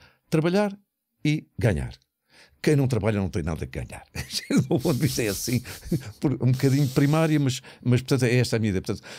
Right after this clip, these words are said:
quando eu imagino que há estas empresas sem rosto, eh, para quem é muito importante é chegar ao final do ano e terem mais não sei quantos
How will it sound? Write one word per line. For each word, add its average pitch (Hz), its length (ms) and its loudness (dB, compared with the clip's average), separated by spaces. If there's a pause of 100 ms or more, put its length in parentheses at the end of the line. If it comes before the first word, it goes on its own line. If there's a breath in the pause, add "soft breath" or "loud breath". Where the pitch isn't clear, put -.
(100)
quando 156 200 2
eu 185 140 4
imagino 135 440 2
que - 120 -2
há 120 60 4
estas 117 260 0
empresas 135 340 0
sem 127 140 2
rosto, - 520 -4 (380 loud breath)
eh, 117 300 4 (380 soft breath)
para 131 120 4
quem 131 300 2
é 123 160 4
muito 135 320 4
importante 110 460 0
é 104 40 -2
chegar 117 260 -2
ao 117 40 0
final 117 300 0
do 104 160 2
ano 101 120 0
e 101 60 -2
terem 113 180 0
mais 107 200 0
não 107 80 0
sei 113 100 -2
quantos 113 300 -2